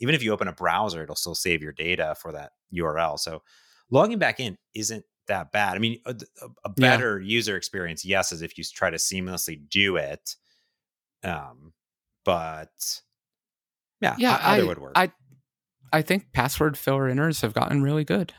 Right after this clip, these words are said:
Speaker 1: Yeah.
Speaker 2: And I think the way it works on I O S is you, it's somewhere in your info P list, you tell it what website you, this app is a
Speaker 1: Mm.
Speaker 2: reflection of,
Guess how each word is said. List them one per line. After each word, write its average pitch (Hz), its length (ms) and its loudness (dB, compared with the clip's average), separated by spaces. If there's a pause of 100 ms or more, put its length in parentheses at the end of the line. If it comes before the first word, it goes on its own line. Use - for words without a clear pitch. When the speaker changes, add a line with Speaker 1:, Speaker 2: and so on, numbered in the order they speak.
(160)
Speaker 1:
Yeah. - 180 -8
Speaker 2:
And 117 340 2
I 123 100 2
think 196 220 0
the 190 80 2
way 165 140 6
it 135 100 4
works 127 340 2
on 110 360 0
I 117 180 4
O 110 140 4
S 113 280 2
is 107 240 -2
you, 107 500 0 (240)
it's 123 120 -2
somewhere 139 300 4
in 127 100 4
your 110 220 2
info 110 260 0
P 107 260 0
list, 110 360 2
you 113 60 2
tell 104 240 2
it 104 160 -6
what 107 240 2
website 113 560 2 (340)
you, 107 260 2
this - 220 2
app 101 200 0
is 104 120 0
a 101 40 -4
Speaker 1:
Mm. 104 40 0
Speaker 2:
reflection 113 480 0
of, 131 240 2